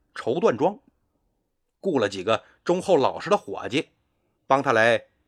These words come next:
看店算账。他自己呢，接着做一些倒买倒卖的生意，顺便啊，打听二叔南宫弼的下落。这忽忽悠悠又过了一年。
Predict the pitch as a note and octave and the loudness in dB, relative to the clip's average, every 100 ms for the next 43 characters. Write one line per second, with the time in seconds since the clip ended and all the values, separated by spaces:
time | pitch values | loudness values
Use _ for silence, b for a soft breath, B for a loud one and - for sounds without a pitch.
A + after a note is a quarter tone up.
0 | _ - C#3+ D3+ C#3+ - C3 G#2 F3+ _ | _ -6 -4 -2 -2 0 -2 -2 -6 _
1 | _ _ _ _ _ _ _ _ - B3+ | _ _ _ _ _ _ _ _ -4 -2
2 | F#3 G#2 G#2 G#3 _ _ _ _ _ _ | 0 -2 -2 -4 _ _ _ _ _ _
3 | _ - G#3+ G#3 F3+ F#3+ F3 E3 F#3 C#3 | _ -4 0 2 4 2 2 2 2 2
4 | D#3 F#3+ C3 F#2+ C#3 A#2 F#2+ F3 G#3 - | 2 2 2 2 2 2 2 0 0 -4
5 | _ _ _ _ _ - D3+ G3 D3+ G2+ | _ _ _ _ _ -4 4 6 6 4
6 | _ _ _ _ - G2+ F#2+ C3+ D3 E3+ | _ _ _ _ -8 -4 -4 -2 2 4
7 | A#2+ D#3+ D3 D#3 E3+ F3 F3 D#3 A3+ G#3 | 4 -2 -2 -2 -4 -6 -4 0 0 -2
8 | - F#2 _ _ _ _ _ _ _ _ | -8 -20 _ _ _ _ _ _ _ _
9 | _ _ _ _ _ _ _ _ _ _ | _ _ _ _ _ _ _ _ _ _
10 | _ _ - C3+ G3+ F3 F3+ F3+ F#3 F#3 | _ _ -2 -2 -2 -2 2 4 6 6
11 | F3 C#3+ - _ _ _ _ G#3 D3 D3 | 6 4 -2 _ _ _ _ 4 4 6
12 | D3+ D3 C#3 G#2+ D3 | 4 4 0 -2 -4